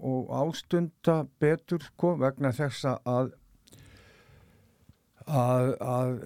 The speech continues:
að til að geta orðið betri útgáfa af, af sjálfum sér, þá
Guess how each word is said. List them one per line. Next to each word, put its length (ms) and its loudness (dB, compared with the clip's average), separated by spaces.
að 240 0
til 160 6
að 240 4
geta 320 2
orðið 640 4
betri 540 4
útgáfa 960 0
af, 400 -4
af 200 0
sjálfum 480 2
sér, 400 -6
þá 100 6